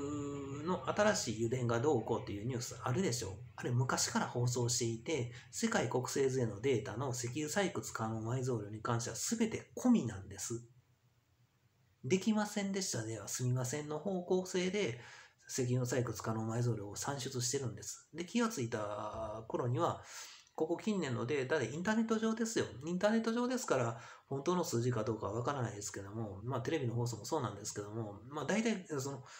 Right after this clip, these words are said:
国連を通して上がってくるデータって、何年か前とかのデータにどうしてもなるんですよ。世界中から集計してきますから。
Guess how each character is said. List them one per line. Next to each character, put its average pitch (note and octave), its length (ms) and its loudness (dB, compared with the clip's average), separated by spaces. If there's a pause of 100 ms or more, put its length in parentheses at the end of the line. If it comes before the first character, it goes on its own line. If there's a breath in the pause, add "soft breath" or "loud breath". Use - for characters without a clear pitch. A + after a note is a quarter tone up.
(140 loud breath)
国 - 280 2
連 G3 120 2
を G#3 60 -2
通 A#3 180 2
し - 60 -2
て - 40 0
上 B2 100 2
が D3 100 0
っ D3 40 -4
て D3 120 -2
く A#2+ 100 0
る A2 460 -4
デ C3 160 2
ー - 20 -6
タ G2+ 60 -4
っ G2+ 120 -10
て、 G#2 380 -8 (320)
何 F#3 220 2
年 C#4+ 100 -2
か B2+ 140 4
前 B2 180 0
と - 80 -6
か G#2 140 -6
の G2+ 100 -10
デ A2+ 140 -2
ー - 20 -10
タ G2 80 -6
に G2 100 -8
ど A#2+ 80 -6
う F3 60 2
し F#3 40 -4
て G3+ 60 -4
も C3+ 60 -4
な A#2 120 -4
る B2 100 0
ん - 20 0
で - 80 -6
す - 140 -10
よ。 F#2 80 -12
世 - 100 -4
界 D3+ 200 4
中 C3 100 2
か A2 120 0
ら G2+ 80 -2
集 A#2 220 2
計 A2+ 140 0
し - 80 -2
て A#2 80 -2
き A2 80 -6
ま G2 100 -10
す - 80 -6
か - 120 -8
ら。 - 120 -16